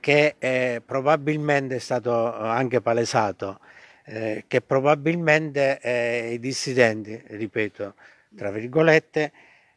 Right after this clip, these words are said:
eh, probabilmente hanno avuto delle aspettative deluse. Eh, diciamo, eh,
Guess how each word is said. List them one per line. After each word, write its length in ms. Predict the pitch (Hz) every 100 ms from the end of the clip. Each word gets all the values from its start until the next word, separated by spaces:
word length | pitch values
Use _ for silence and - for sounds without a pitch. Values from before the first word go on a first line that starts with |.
| _
eh, 580 | 127 127 127 127 123 123
probabilmente 840 | - 143 139 170 165 180 170 170 147
hanno 240 | 147 147
avuto 400 | 139 151 139 139
delle 380 | 123 131 131 127
aspettative 1040 | 113 - 131 151 147 147 139 135 127 123
deluse. 720 | 117 127 131 120 - 110 101 _ _ _ _ _ _
Eh, 500 | - 117 113 107 107 104
diciamo, 880 | 123 127 117 113 113 113 110 104
eh, 80 | 101